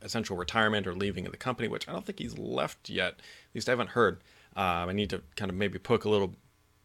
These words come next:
harder at that bear. Um,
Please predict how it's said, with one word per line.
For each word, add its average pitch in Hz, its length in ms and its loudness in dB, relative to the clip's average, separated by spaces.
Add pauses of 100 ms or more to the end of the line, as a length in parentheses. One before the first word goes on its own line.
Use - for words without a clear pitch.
(160)
harder 113 320 6
at 90 100 0
that 98 180 -2
bear. 107 220 4 (1200)
Um, 98 520 2